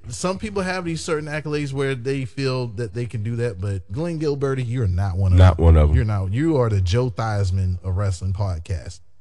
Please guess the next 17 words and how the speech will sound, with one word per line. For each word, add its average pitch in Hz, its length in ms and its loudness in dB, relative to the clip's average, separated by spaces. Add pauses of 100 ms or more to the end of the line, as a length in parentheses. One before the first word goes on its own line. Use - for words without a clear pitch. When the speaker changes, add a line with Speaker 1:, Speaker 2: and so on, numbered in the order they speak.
(200)
Speaker 1:
Nigga, 117 280 0 (180)
Joe 170 160 0
Theismann 131 420 0
is 98 120 -2
only 131 180 -4
remembered 117 460 -6
for 107 140 -6
getting 110 200 -4
his 104 140 -4
leg 110 280 -4
snapped 107 300 -8
in 107 60 -6
half 107 260 -4
by 101 80 -6
Lawrence 101 300 -2
Taylor. 92 340 0 (500)
<laughs> - 300 0